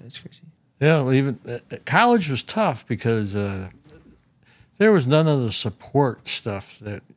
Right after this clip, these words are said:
Speaker 2: you guys have now, you know, dietitian, nutrition, the, you know, e-,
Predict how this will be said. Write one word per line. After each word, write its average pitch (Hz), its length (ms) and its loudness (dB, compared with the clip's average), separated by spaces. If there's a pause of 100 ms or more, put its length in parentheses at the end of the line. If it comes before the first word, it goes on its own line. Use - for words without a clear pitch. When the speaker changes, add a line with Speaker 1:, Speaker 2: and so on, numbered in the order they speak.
(120)
Speaker 2:
you 120 140 0
guys 104 380 -4
have 101 260 -6
now, 101 320 -4
you 107 160 -2
know, 104 180 -2 (380)
dietitian, 104 640 -2
nutrition, 107 800 -2
the, 101 180 -4 (440)
you 123 60 -2
know, 113 280 0
e-, 110 180 -8